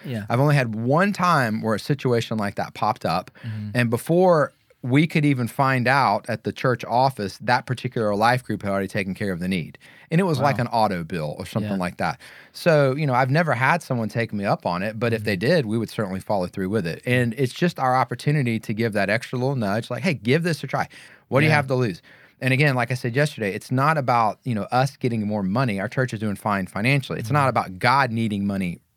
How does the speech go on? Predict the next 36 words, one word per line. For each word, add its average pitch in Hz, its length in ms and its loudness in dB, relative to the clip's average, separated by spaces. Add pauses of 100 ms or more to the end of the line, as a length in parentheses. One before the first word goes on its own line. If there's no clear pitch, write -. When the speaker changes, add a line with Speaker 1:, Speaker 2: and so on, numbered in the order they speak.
Speaker 2:
from 156 220 2
you. 95 280 -2
God 123 260 2
Speaker 1:
Mm-hmm. 120 80 0
Speaker 2:
wants 117 240 -4
to, - 160 -6
you 110 260 -2
to 110 80 -4
experience 117 640 -4 (360)
something 120 540 0 (200)
in 113 120 -2
his, 104 240 -4 (120)
in 120 160 0
your 110 120 0
life 180 240 2
called 135 240 0
his 135 160 0
blessing. 151 600 -2
He 123 60 -4
Speaker 1:
Yeah. 123 80 2
Speaker 2:
has 190 140 2
something 202 340 0
for 240 300 -2
you. 120 220 0
Speaker 1:
Yeah. 110 160 -4 (160)
Speaker 2:
And 131 100 2
this 175 160 2
is 165 120 -2
one 147 180 2
of 151 80 2
the 139 80 2
ways 123 320 0
that 110 300 -8
you 123 80 -2
can 107 180 -4
tangibly 131 840 0